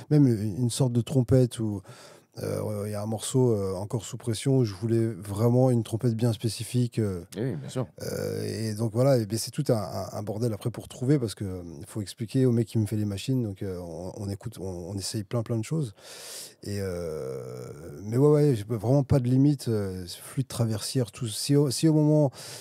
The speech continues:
Speaker 1: euh, du, du refrain, quoi que ce soit, je, je, j'ai envie d'essayer ce truc et que, et que ça colle, euh,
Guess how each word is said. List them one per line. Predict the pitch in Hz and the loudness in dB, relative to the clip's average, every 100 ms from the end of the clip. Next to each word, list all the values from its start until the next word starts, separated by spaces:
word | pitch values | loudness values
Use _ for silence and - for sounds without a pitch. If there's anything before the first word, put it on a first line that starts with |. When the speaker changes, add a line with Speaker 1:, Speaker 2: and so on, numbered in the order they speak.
| - 107 | -6 -2
Speaker 1:
euh, | 110 110 110 | 0 0 -2
du, | 113 113 | -2 -4
du | 110 113 117 | -2 0 2
refrain, | 110 120 - 139 135 123 | 4 2 4 4 4 4
quoi | 113 | 0
que | |
ce | - | 0
soit, | 135 120 | 2 4
je, | 110 104 | 4 2
je, | 101 107 101 | 0 0 0
j'ai | 95 | -2
envie | 101 113 | -2 -2
d'essayer | 113 98 113 104 | -2 -2 -2 -4
ce | - | -4
truc | 135 127 104 | -2 -2 -4
et | |
que, | 92 107 95 90 82 67 | -8 -8 -8 -8 -8 -10
et | 101 | -8
que | 110 | -6
ça | - 98 | -6 -8
colle, | - 139 127 | 0 2 2
euh, | 107 87 76 | -2 -6 -8